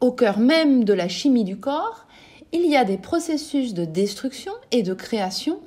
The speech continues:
permanents. Au quotidien, nous devons créer notre vie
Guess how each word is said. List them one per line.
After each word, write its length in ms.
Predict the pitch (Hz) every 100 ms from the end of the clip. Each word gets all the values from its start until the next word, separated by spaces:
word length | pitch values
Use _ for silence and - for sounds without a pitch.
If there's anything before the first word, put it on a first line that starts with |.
| -
permanents. 540 | 311 294 320 349 330 - _ _ _ _ _ - - -
Au 80 | 302
quotidien, 760 | 311 415 415 370 262 233 254 - -
nous 140 | 330 269
devons 300 | 247 254 277
créer 340 | 269 - 330
notre 220 | 311 262
vie 220 | 214 262